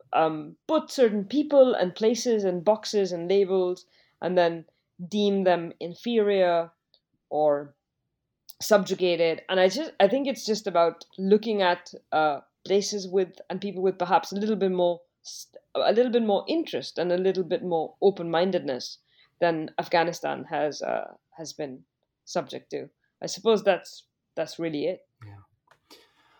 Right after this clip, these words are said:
Speaker 2: Um, well, I, for one, have not been able to do a lot in the past year or so, uh, <laughs> in terms of being academically productive. But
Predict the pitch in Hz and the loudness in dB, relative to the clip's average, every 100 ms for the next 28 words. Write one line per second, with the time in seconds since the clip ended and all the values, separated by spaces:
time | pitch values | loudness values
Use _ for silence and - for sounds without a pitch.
0 | _ - 156 156 - 147 170 170 - _ | _ 2 2 2 0 0 2 0 -2 _
1 | _ _ _ _ _ _ _ 175 220 226 | _ _ _ _ _ _ _ -2 -2 2
2 | 208 185 165 151 156 156 156 160 147 135 | 2 2 0 2 2 2 2 2 0 2
3 | 143 135 131 170 175 - 135 127 127 123 | 2 4 2 2 0 0 -2 2 2 2
4 | 120 - 131 135 135 123 - - 127 196 | 0 -8 -2 2 4 2 -2 -2 -2 -2
5 | - 151 127 123 104 147 - 156 - 139 | -4 0 2 2 2 -4 0 0 4 4
6 | 123 - 147 - 139 135 - - - - | 4 -4 -4 0 2 2 -2 -14 -18 -18
7 | - - - - _ - - _ - 135 | -18 -18 -20 -20 _ -20 -20 _ -6 -2
8 | 147 139 135 135 131 127 147 147 117 110 | 2 4 2 0 0 2 2 0 -2 0
9 | 120 | -2